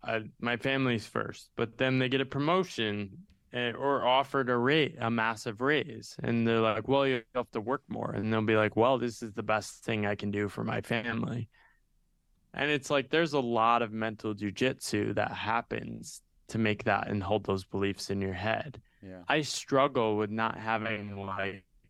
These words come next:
Speaker 1: consistency between what I claim to care about and what I'm actually doing with my time. And I ultimately found that, like, full-time work was not for me,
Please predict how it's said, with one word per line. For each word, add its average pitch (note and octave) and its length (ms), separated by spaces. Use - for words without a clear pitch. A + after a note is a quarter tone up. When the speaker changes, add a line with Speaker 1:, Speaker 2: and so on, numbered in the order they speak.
Speaker 1:
consistency A2 840
between G2+ 560
what G2+ 120
I G2 120
claim A#2 460
to G#2+ 100
care G#2+ 280
about G2 340
and G2 120
what G2 140
I'm G2+ 80
actually G2 380
doing G2 260
with G2 160
my G2 200
time. G#2 560
And A2+ 180
I A2+ 120
ultimately D3+ 480
found G#2 360
that, G#2 180
like, G2+ 240
full-time A2 400
work G2+ 260
was G2 220
not G2 300
for G#2+ 160
me, A2+ 320